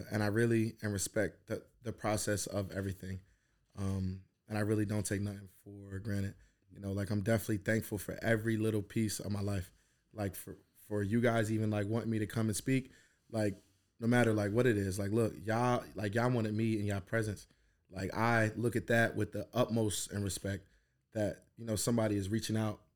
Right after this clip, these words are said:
to have us or have me present. Like, that's, like, that's true, man.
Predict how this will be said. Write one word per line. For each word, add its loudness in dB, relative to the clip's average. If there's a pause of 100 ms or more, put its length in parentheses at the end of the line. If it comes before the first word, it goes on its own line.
(160)
to -10
have 0
us 0 (180)
or -8
have -2
me -2 (320)
present. -2 (360)
Like, -2 (800)
that's, 0 (280)
like, -2
that's 4
true, 0
man. -2